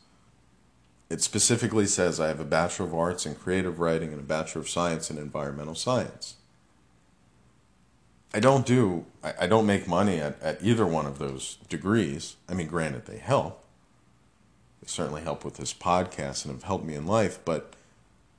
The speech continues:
but <laughs> what I went to school for exactly was, is, is not what I'm doing. And at a certain point, I, I mean, of course, I, I went into it with these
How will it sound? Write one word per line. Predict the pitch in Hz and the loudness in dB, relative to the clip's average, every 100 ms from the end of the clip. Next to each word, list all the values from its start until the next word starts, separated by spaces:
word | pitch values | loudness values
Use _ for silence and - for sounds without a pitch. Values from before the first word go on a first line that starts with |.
| _ _ _ _ - - | _ _ _ _ -20 -4
but | 104 95 | -4 -4
<laughs> | |
what | 92 - | -6 2
I | 131 - | 2 4
went | 113 | 0
to | 98 | -2
school | 92 - 123 | -4 2 2
for | 120 98 87 | 2 2 0
exactly | 82 90 120 165 - 80 76 | 0 -2 0 -2 -4 -4 -4
was, | 78 71 - - - _ _ _ _ _ | -6 -4 -6 -8 -16 _ _ _ _ _
is, | 87 85 - | -6 -6 -4
is | 90 | -4
not | 90 90 87 | 0 0 0
what | 87 | -4
I'm | 76 73 | -4 0
doing. | 123 185 - 69 - _ _ _ _ _ _ _ _ _ _ _ _ _ _ - | 2 2 -2 -10 -18 _ _ _ _ _ _ _ _ _ _ _ _ _ _ -4
And | 95 92 85 - _ _ - | 0 0 0 -6 _ _ -2
at | 95 | 0
a | 90 | 4
certain | - 120 107 98 | 6 6 4 -2
point, | - 143 135 82 82 | 0 0 0 -2 -4
I, | 85 | -6
I | 98 | -2
mean, | 90 85 - - | 0 0 -4 -10
of | 71 | -16
course, | - 131 165 - | -4 2 2 0
I, | 71 71 | -4 -4
I | 80 | -2
went | 85 85 90 | -2 0 0
into | 110 - 98 76 | 0 0 -2 -2
it | 73 76 | -2 -6
with | 76 | -10
these | - 78 76 - | -6 -6 -6 -10